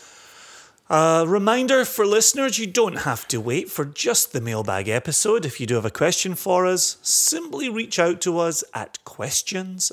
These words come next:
at one nation under whiskey dot com, as Joshua always reminds us, there is no E in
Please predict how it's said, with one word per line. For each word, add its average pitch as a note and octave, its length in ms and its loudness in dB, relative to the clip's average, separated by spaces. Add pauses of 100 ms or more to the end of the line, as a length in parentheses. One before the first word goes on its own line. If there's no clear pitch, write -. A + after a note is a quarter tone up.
(120)
at - 220 -18
one F3+ 360 -6
nation B2+ 400 -6
under G#2 240 -6
whiskey G#2+ 400 -6 (120)
dot - 280 -6
com, A#3 480 0 (320)
as F#3+ 200 -4 (100)
Joshua G3 680 -2 (300)
always A#2+ 360 -4
reminds G#2 380 -6
us, G2+ 280 -4 (280)
there F2+ 140 -8
is F#2 200 -8
no B2+ 420 -6 (100)
E B2 420 -10 (500)
in G#2 180 -10